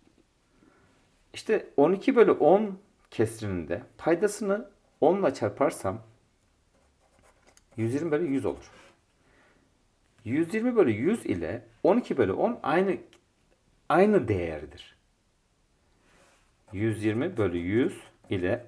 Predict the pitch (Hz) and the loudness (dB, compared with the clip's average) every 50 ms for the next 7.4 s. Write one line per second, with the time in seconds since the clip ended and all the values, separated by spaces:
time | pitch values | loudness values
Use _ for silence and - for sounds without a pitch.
0 | - - 131 143 170 175 - - 131 107 90 92 - - 151 208 240 - - - | -4 0 0 0 0 -2 -6 -4 -2 0 0 0 0 0 0 0 0 -4 -4 0
1 | 135 165 208 233 202 143 113 98 90 85 76 78 76 73 71 73 73 - - - | 2 2 2 2 2 2 0 0 0 -4 -4 -6 -8 -8 -8 -8 -10 -12 -10 -4
2 | - 135 143 139 175 180 175 - - 170 151 135 - - - - - 120 120 131 | 0 0 2 4 2 0 0 0 -6 -4 -4 -6 -8 -10 -14 -8 -2 0 2 2
3 | 127 160 156 156 156 - - 170 180 165 139 113 - - - 113 113 113 107 101 | 2 0 -4 -4 -4 -8 -8 -6 -4 -4 -4 -4 -4 -4 -2 0 0 0 0 -2
4 | 120 131 - - - _ _ _ _ _ _ - _ _ _ _ _ _ _ - | -6 -8 -10 -16 -20 _ _ _ _ _ _ -20 _ _ _ _ _ _ _ 0
5 | 110 131 160 190 208 208 196 190 - - 131 120 120 113 107 92 87 - - - | 2 4 4 4 4 2 -2 -2 -2 0 2 2 4 4 2 2 -2 -2 -4 -6
6 | - 110 110 - - 175 180 185 - - 104 90 85 90 92 - - - - - | -6 -6 -6 -4 0 0 0 0 0 -4 -6 -6 -4 -6 -8 -8 -8 -10 -8 -10
7 | 80 78 - 107 143 226 - | -10 -4 0 0 0 0 -2